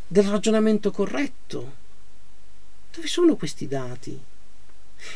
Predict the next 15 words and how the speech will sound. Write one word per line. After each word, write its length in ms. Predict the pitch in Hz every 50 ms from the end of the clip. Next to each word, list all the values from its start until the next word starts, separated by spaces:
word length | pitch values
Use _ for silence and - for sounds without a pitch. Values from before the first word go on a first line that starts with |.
| - - - - -
Se 140 | - 285 -
c'è 200 | - - 392 403
un, 300 | 349 277 226 185 175 -
un, 240 | - 185 196 196 190
un 180 | 196 196 202 226
attimo 420 | 226 226 - - - 165 151 156
di 100 | 156 170
salvezza 760 | - - 190 180 180 160 156 156 165 151 143 - - - -
in 120 | 127 131 135
tutta 360 | - 175 147 - - 131 120
questa 360 | - 135 135 - - - 120
questione 500 | 110 - - - - - - 135 160 262
è 20 | 277
proprio 340 | - - 339 - - 220
internet. 880 | 214 240 254 196 143 - 127 117 117 120 120 120 - - - - - -